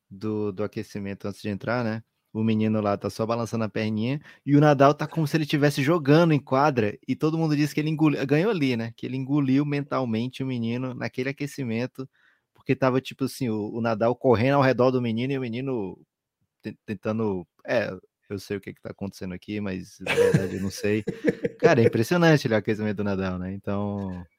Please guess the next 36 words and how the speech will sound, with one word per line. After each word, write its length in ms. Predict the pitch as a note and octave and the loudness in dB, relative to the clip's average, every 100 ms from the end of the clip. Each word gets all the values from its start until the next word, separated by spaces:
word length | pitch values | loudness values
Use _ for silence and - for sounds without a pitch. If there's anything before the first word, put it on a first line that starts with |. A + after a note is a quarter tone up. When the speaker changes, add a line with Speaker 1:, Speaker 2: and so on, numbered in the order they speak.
| _ _ | _ _
Speaker 1:
tem 260 | C3+ B3+ A3+ | 2 4 4
isso 200 | F3 D#3 | 2 2
também, 280 | D3+ C3 | 2 2
Guilherme. 260 | A2+ G#2+ A2+ | 2 0 -2
Uma 80 | D3 | 0
coisa 180 | F#3+ F#3 | -2 0
que 80 | |
eu 40 | F3+ | 0
queria 140 | E3+ | 0
te 100 | D#3+ | 0
perguntar, 460 | - D3+ D3 C3 A2 - - _ _ _ - | 2 2 4 2 0 -4 -20 _ _ _ 0
esse 220 | G#3 A3 | 2 6
Golden 280 | F#3+ F3+ E3+ | 6 8 4
State, 460 | C#3+ E3 E3+ - | 2 0 0 0
ele, 240 | G3 F#3+ F3 - - | 0 0 -2 -6 -10
o 80 | D#3 | -6
Boston 400 | B2+ A2+ G#2 - | 2 4 2 0
tá 120 | G#2+ | -6
enfrentando 340 | G#2+ G#2+ G2 G#2 | -6 -6 -6 -4
o 40 | |
Golden 260 | G#2 G#2 A2 | -2 -2 -4
State, 340 | - C#3+ - | -4 -8 -8
que 100 | - | -8
é 40 | G2 | -8
um, 180 | F2+ - | -8 -10
um 100 | G2 | -12
timaço. 560 | - A2 G#2 B2 - - _ _ _ _ _ _ | -8 -2 -2 -2 -6 -18 _ _ _ _ _ _
O 80 | G3+ | -10
Golden 280 | F#3 F3 E3+ | -4 0 0
State 280 | - D#3 | 0 -2
parece 240 | - D3+ D3 | 0 0 0
que 80 | D3 | 0
tá 120 | D3 | -2
enfrentando 500 | C#3 C#3 C3 B2+ B2 | 0 -2 0 0 0
o 60 | |
Boston 640 | A2+ G#2 A2+ C3+ - F#3 | 0 4 4 2 0 -2